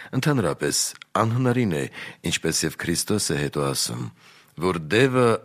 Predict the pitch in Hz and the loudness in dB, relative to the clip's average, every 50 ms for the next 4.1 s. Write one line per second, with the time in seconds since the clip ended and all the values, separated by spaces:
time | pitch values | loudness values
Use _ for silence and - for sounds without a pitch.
0 | - _ - - - 85 90 92 92 95 101 95 82 90 101 101 95 104 117 113 | -6 _ -6 -4 -2 0 0 0 2 0 0 0 2 2 2 2 2 2 0 0
1 | 101 82 67 - - - - - - - - 104 107 113 127 117 113 117 101 - | 0 -2 -4 -6 -12 -16 -16 -16 -12 -4 -2 0 2 2 2 4 2 2 2 2
2 | - 113 101 104 104 98 98 90 104 107 98 104 101 98 98 101 104 101 87 87 | 2 2 4 4 4 4 4 4 4 2 2 2 0 2 2 4 2 2 0 0
3 | 98 135 151 147 117 104 98 90 80 73 78 82 85 - - - 85 82 - 92 | 2 2 2 2 2 2 2 2 2 0 0 0 0 0 0 0 0 0 0 0
4 | 87 | -2